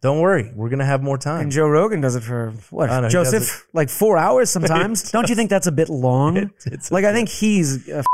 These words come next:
Speaker 2: fucking,
Speaker 1: He,
Speaker 2: bruh.
Speaker 1: he does.
Speaker 2: Uh,
Speaker 1: He's a bit long. You know, I'm just, you know, th-, there's a, there's a lowly, there's a lowly podcast, you know, on its, on its, it's a toddler. It's a baby.
Speaker 2: He's just a
Speaker 1: It's a
Speaker 2: baby.
Speaker 1: baby podcast.
Speaker 2: Baby
Speaker 1: You know what I
Speaker 2: raises
Speaker 1: mean? Like,
Speaker 2: feathers.
Speaker 1: it's just
Speaker 2: And do we know when this episode will, will come out? We don't know.
Speaker 1: This will come out in May for sure.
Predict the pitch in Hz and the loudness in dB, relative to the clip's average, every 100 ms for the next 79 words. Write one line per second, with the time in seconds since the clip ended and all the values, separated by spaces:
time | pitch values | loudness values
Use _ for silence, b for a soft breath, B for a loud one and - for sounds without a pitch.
0 | 988 - - 98 107 113 120 107 104 - | -2 -4 -12 -14 -8 -4 -2 -4 -8 -6
1 | 160 185 175 110 123 123 135 135 143 127 | -2 2 2 2 0 2 0 2 2 2
2 | 120 135 143 151 160 - 165 139 127 - | 2 2 2 2 0 0 -2 0 0 -4
3 | 143 135 139 147 135 135 127 123 135 123 | -10 -8 -6 -4 0 2 0 -2 -2 0
4 | 120 127 135 135 131 131 131 110 117 120 | 2 2 2 0 -2 -4 -10 -10 -6 -4
5 | 117 120 127 120 131 127 127 127 127 - | 0 0 0 0 0 0 0 -4 -4 -10
6 | - - 123 117 113 - 113 113 - - | -18 -10 -6 -6 -6 -8 -8 -8 -10 -10
7 | 113 104 - b b b - 208 - 185 | -10 -10 -12 b b b -12 -8 -2 -2
8 | 139 127 165 151 160 117 80 - - 127 | -2 -4 -4 -2 -2 -4 -10 -16 -16 -12
9 | 123 117 104 107 165 107 101 135 143 135 | -10 -10 -8 -2 -2 -4 -4 -2 -2 -2
10 | 131 - 123 123 - 90 - - 127 123 | -4 0 0 0 -4 -12 -14 -10 -6 -4
11 | 123 127 127 127 123 123 123 127 - - | -2 -2 -2 0 -2 -2 -6 -10 -14 -20
12 | - - 208 233 240 226 208 175 202 233 | -8 0 2 4 4 4 2 2 2 0
13 | 190 185 214 196 202 202 185 196 190 - | -2 -2 0 2 2 2 0 -2 -2 -6
14 | 190 196 180 160 160 165 190 151 104 127 | -6 -4 -4 -4 -2 -4 -4 -8 -4 0
15 | 170 - 165 170 151 151 165 160 117 110 | 0 -2 -4 -2 0 0 -2 -2 -2 -2
16 | 131 127 - 85 87 | -6 -8 -8 -10 -10